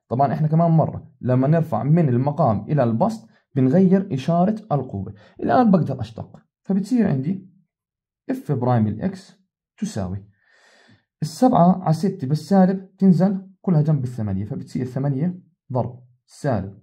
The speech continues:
سبعة على ستة x to the power سالب سبعة على ستة ناقص واحد.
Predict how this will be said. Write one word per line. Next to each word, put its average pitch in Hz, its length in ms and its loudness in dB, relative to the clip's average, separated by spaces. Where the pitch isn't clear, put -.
سبعة - 440 -8
على 135 360 -4
ستة 185 540 -6
x 147 120 -8
to - 240 -4
the 151 100 2
power 160 300 0
سالب - 560 -4
سبعة 101 440 -2
على 131 360 -2
ستة 160 480 -8
ناقص 175 460 -4
واحد. 98 280 -12